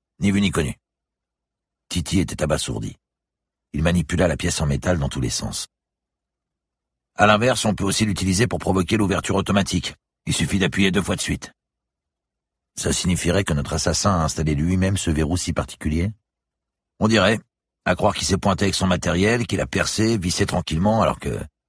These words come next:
enfin, alors que la femme était déjà morte. Charcot et son chef échangèrent un regard. Le méticuleux déployait une énergie plus qu'incroyable pour berner tout le monde. Les centaines de lettres et de livres,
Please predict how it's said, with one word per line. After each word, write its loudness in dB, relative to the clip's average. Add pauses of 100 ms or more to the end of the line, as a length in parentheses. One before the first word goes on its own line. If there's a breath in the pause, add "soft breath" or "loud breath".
enfin, 2 (720)
alors -2
que -6
la -4
femme 2
était -2
déjà 2
morte. -4 (1300)
Charcot 0
et 0
son -2
chef 0
échangèrent 0
un -2
regard. -6 (760)
Le 2
méticuleux 0
déployait 0
une 2
énergie 0
plus -4
qu'incroyable -2
pour -8
berner 0
tout -8
le -4
monde. -6 (640)
Les -2
centaines 0
de 0
lettres -2
et 0
de 0
livres, -4